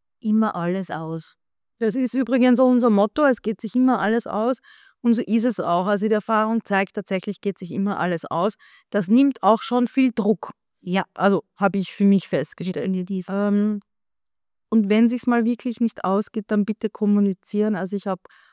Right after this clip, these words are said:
Speaker 2: heute einer Kundin geschrieben, „Sorry, die Woche geht's, es geht sich nicht aus. Das Kapitel ist einfach mehr, als ich gedacht hab oder mehr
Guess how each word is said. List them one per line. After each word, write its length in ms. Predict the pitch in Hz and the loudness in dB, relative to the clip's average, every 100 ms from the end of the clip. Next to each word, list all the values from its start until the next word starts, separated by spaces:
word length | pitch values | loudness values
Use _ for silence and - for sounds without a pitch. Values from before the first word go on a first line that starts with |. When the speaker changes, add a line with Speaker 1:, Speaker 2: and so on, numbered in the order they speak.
| _ - | _ 2
Speaker 2:
heute 360 | 214 185 214 | 2 2 -2
einer 220 | 190 202 | 0 0
Kundin 280 | 190 202 208 | 0 2 2
geschrieben, 360 | 196 - 202 196 | 0 0 -2 -2
„Sorry, 320 | 196 190 202 | 0 0 0
die 180 | 208 185 | 0 -4
Woche 200 | 185 196 | -2 -4
geht's, 320 | 185 175 - _ - | -4 -6 -12 _ -12
es 200 | 185 - | -8 -4
geht 160 | 208 | -4
sich 120 | 208 | 0
nicht 200 | 196 185 | 0 0
aus. 220 | 180 226 - | 2 2 0
Das 120 | - | -4
Kapitel 380 | 214 226 214 220 | -4 -2 -2 -2
ist 140 | 202 | -2
einfach 340 | 196 196 190 | 0 -2 0
mehr, 260 | 196 196 208 | 0 2 2
als 140 | 202 | -2
ich 120 | 190 - | -4 -6
gedacht 380 | 196 202 - | -4 -4 -2
hab 220 | 233 233 202 | -2 0 0
oder 120 | 196 | 0
mehr 180 | 190 | -2